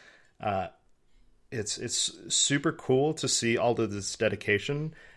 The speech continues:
but it's also, like, very disheartening to see, like, the soul-sucking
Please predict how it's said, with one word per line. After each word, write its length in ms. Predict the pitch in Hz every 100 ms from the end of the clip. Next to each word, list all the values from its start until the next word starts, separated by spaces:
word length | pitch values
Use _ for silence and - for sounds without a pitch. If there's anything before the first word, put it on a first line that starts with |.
| -
but 120 | 120
it's 120 | 113
also, 260 | 123 113 131
like, 220 | 104 92
very 240 | 104 104 101
disheartening 580 | 107 - 104 101 104
to 120 | 101 101
see, 480 | - 101 95 95 - - _ _ _ _ - - 107
like, 300 | 110 101 -
the 220 | 110 107
soul-sucking 1080 | - - 113 110 - 110 - 107 98 95 95